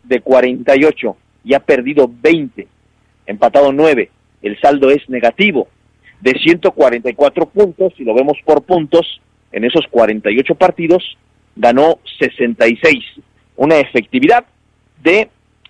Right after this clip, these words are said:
el cuarenta y seis por ciento. Ese es el balance de Matosas después de León en México. Ya no sé si para él sean buenos números, para él sean malos y para la afición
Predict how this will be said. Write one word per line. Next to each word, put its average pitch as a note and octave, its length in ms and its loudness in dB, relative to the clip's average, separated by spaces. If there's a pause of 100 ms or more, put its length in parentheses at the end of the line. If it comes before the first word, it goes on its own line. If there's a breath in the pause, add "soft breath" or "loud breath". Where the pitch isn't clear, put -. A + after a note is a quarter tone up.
el E3 240 0
cuarenta A#2+ 640 0
y A#2+ 160 -4
seis D#3+ 200 0 (120)
por B2 220 -2
ciento. D3 640 -2 (420)
Ese A3 100 -6
es G3 60 -6
el G#3 100 4
balance E3+ 420 2
de B2+ 80 0
Matosas D3+ 500 0 (460)
después D3 440 0
de C#3+ 80 2
León D3+ 160 2
en C3 160 -2
México. D3 440 0
Ya D3+ 200 2
no D#3 120 -2
sé E3+ 180 -8
si D#3+ 120 -10
para B2 280 4
él D3 140 0
sean D#3 220 -4
buenos D3+ 240 0
números, C#4 460 0 (480)
para A#2 640 2
él C#3+ 200 0
sean E3+ 160 -2
malos A#3+ 480 0
y C#3 120 -8
para B2 200 2
la B2 60 2
afición D#3+ 500 -4